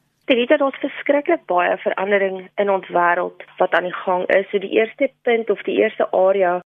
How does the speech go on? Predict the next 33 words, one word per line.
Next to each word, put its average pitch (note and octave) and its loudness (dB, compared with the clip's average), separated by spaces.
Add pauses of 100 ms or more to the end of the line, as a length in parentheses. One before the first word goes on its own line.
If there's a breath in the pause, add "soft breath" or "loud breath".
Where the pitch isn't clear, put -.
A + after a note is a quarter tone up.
(140)
is F3 0
die F#3 -4 (100)
vierde G3 4
industriële F3 0
revolusie, E3 -2
waar F3 2
alles F3+ -2
meer E3 0
digitaal G3+ 0
word G#3 2 (120)
en E3+ 2
meer E3+ 0 (100)
op, E3 -6
op - -12
robotte F#3 2 (120)
gewerk E3 0
word. F#3 -6
So G3+ 2
daar F#3 2
is - -8
nuwe G3 0
kwalifikasies F#3+ -2 (100)
wat E3+ 2
nou F3+ 0
uitgekom F3+ -4
het F3+ -2 (120)
juis E3 2 (160)
om F#3 -2 (200)
daardie E3+ 4
behoefte D#3+ -2
aan E3+ 0
te F3 -4
spreek. A#3+ -2